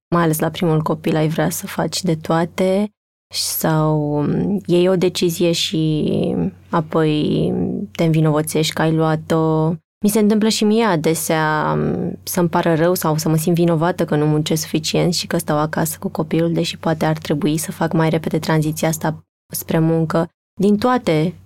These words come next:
uh, motivele, uh, pe care le-ai spus și tu, că am, simt eu o nevoie, că mi se pare că alții o să mi-o ia înainte. Și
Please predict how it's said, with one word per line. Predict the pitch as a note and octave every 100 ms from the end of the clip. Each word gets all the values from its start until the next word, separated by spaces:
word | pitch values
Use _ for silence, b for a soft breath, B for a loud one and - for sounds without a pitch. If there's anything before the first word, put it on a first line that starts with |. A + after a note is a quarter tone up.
| -
uh, | F3 E3 D#3+ D3+ D#3+
motivele, | D#3 F3 E3 F3 E3+ D#3 D#3 - F#3+ -
uh, | F3 F3+ F3 F3
pe | -
care | F3 F3
le-ai | E3+
spus | E3+ F#3
și | F#3+
tu, | F#3 F3+ D3 E3+ - _ _ -
că | F3+
am, | E3+ D#3 F3 F3
simt | - F#3+ F3
eu | F3+
o | D#3+
nevoie, | D3+ D3 D3 F#3 A3 G#3
că | - D3+
mi | D#3
se | D#3
pare | D#3+ D#3+ D#3
că | D#3
alții | D#3 D#3 D#3
o |
să | D#3 D#3 D#3 D3+
mi-o | D#3
ia | D#3+
înainte. | D#3+ D3+ D3+ E3 F#3 A3+ B3 - _ _ _ _ _ _ -
Și | - - G#3 G3+ G3